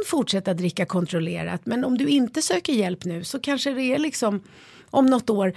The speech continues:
din sista fylla. Så att gillar du att dricka så är det bättre att, att liksom portionera <laughs> ut det sådär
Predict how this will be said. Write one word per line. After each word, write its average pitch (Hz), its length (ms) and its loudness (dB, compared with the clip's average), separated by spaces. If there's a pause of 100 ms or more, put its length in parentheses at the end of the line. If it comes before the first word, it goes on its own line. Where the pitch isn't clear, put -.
(120)
din 254 140 4
sista 262 460 2
fylla. - 460 -2
Så - 120 2
att 247 120 4
gillar 254 380 6
du 415 100 8
att 339 80 4
dricka 277 380 2
så 254 100 2
är - 20 6
det 254 80 6
bättre 247 400 2
att, 208 220 2
att 269 80 8
liksom 247 280 4
portionera 262 600 4
<laughs> - 0 -
ut 320 480 4
det 233 140 6 (300)
sådär 208 440 4